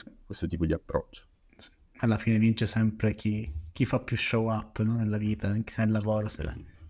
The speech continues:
Speaker 1: Sì, ma banalmente appunto, è una, ripeto, è un tema di cui si parla spesso. Io stesso qualche giorno fa ho fatto all'interno del team un esempio: sei a scuola, eh, hai le varie materie, matematica, geografia, storia, eccetera.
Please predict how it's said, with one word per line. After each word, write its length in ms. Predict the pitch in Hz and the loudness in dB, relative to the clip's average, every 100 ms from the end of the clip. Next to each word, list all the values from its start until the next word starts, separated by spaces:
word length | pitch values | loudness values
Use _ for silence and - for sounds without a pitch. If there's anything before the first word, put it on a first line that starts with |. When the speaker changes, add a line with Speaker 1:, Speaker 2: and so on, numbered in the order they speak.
| - - - - - | -12 -10 -10 -10 -8
Speaker 1:
Sì, 200 | - - | -2 2
ma 280 | 101 104 101 | 4 2 2
banalmente 440 | 120 127 143 156 | 4 6 6 6
appunto, 400 | - 117 107 95 92 92 - - - - 95 | 4 4 4 4 4 0 -6 -14 -16 -16 0
è 80 | 120 | 4
una, 240 | 113 143 - | 4 4 2
ripeto, 320 | 113 117 104 | 6 8 8
è 20 | |
un 100 | 110 | 6
tema 180 | 147 131 | 4 4
di 100 | 101 | 6
cui 100 | 101 | 4
si 80 | - | 4
parla 220 | 95 90 | 2 2
spesso. 480 | - 87 78 - 92 | 2 0 0 4 4
Io 60 | |
stesso 420 | 90 - 117 - | 6 4 2 2
qualche 280 | 90 98 98 | 2 2 2
giorno 220 | 98 104 | 0 0
fa 120 | 104 104 | 2 2
ho 40 | |
fatto 320 | - 104 - | 2 -2 2
all'interno 400 | 95 92 92 95 | 4 4 4 4
del 160 | 95 98 | 4 4
team 200 | 95 90 | 2 2
un 80 | 92 | 0
esempio: 560 | 104 90 90 92 87 - _ - - | 0 0 0 0 -2 -2 _ -20 -2
sei 200 | - 95 | 4 4
a 60 | |
scuola, 540 | 92 - 85 78 - - _ _ _ | 4 2 2 2 0 -8 _ _ _
eh, 280 | - 90 87 | 0 2 4
hai 160 | 92 | 6
le 80 | 87 | 6
varie 200 | 85 85 | 6 6
materie, 400 | 92 101 87 85 | 4 4 2 2
matematica, 580 | 82 82 90 87 82 85 | 0 0 -2 0 2 2
geografia, 560 | 85 87 85 90 87 80 | 2 2 2 2 2 2
storia, 460 | - 87 85 80 | 2 2 2 0
eccetera. 420 | 80 - 80 50 | -2 -4 -4 -6